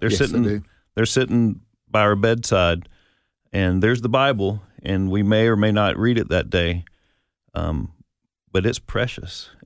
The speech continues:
Speaker 1: and it's important. And it, like you started the, this program with, it, it will change lives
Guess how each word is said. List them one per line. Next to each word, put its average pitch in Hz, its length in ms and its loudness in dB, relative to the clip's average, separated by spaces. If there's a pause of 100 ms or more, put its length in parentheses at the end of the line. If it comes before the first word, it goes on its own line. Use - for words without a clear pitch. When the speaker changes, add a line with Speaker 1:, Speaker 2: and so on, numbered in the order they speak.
Speaker 1:
and 90 160 -2
it's - 260 -6
important. 90 580 -6
And 92 160 0
it, - 160 -2 (440)
like 95 180 -6
you 101 100 -4
started 98 480 -2
the, 85 240 -4 (380)
this 98 120 -2
program 98 520 0
with, 87 240 0
it, 101 160 0 (180)
it 95 140 -2
will 92 100 -2
change 98 400 -4
lives 85 640 -2